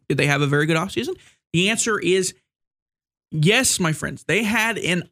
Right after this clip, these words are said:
unbelievably bad offseason. That's correct. Did you think I was gonna say good there? Of course not, 'cause it's the Colorado Rockies,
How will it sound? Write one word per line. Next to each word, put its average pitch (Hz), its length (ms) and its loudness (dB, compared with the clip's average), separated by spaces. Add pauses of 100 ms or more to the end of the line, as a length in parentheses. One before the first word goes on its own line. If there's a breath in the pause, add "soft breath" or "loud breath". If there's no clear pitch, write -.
unbelievably 233 1400 2 (2000)
bad 147 400 4
offseason. 175 680 -2
That's 143 200 -2
correct. 180 280 -2
Did 143 120 0
you 147 80 0
think 175 120 4
I 196 40 2
was 196 80 0
gonna 208 80 2
say 208 160 2
good 220 220 -2
there? 233 100 0
Of 240 80 -6
course - 380 -6
not, 254 160 -4
'cause 220 160 -6
it's 226 140 -10
the - 100 -16
Colorado 220 520 0
Rockies, 202 580 2